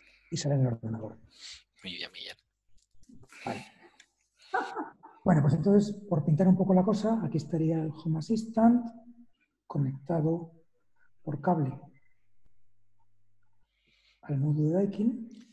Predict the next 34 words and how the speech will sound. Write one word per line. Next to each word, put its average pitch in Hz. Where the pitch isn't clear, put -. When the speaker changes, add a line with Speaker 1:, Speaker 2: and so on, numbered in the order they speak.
Speaker 2:
El 120
módulo 156
de 160
Daikin 175
no 156
es 151
Wi-Fi, 180
es, 127
tiene 143
conector 151
R 143
J 156
cuarenta 143
y 143
cinco, -
¿va 127
por 147
cable? 180
Speaker 1:
Sí, 220
sí, 233
sí, 208
es -
por 190
cable, 147
es 151
por 156
cable. 123
Speaker 2:
Porque 127
muchos 147
de 160
estos 170
van 165
por 131
Wi-Fi 123